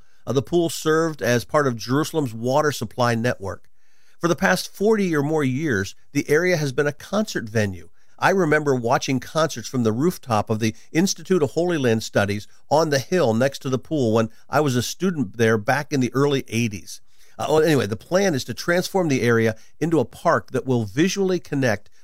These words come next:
with the adjacent artist colony just on the west side. Plans include renovating the ancient pool as well as constructing a nearby swimming pool. Uh, the dam and aqueduct will be preserved,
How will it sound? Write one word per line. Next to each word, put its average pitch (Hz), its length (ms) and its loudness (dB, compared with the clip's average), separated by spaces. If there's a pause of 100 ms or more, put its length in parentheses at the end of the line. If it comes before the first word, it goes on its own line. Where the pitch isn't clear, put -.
with 135 180 -2
the 135 120 4
adjacent 135 560 -2
artist 175 380 0
colony 110 480 0 (200)
just 185 280 0
on 175 100 2
the 156 80 4
west 190 340 0
side. 90 360 -4 (340)
Plans 185 400 2
include 131 400 2
renovating 143 480 2
the 120 140 2
ancient 143 320 -2
pool 104 400 0 (200)
as 123 200 0
well 165 200 2
as 143 140 0
constructing 143 580 -2
a 120 80 4
nearby 127 520 2
swimming 185 400 0
pool. - 340 -10 (340)
Uh, 113 100 -8
the 123 140 2
dam 151 460 2
and 131 140 0
aqueduct 135 560 0
will 127 80 0
be 127 120 0
preserved, 107 640 0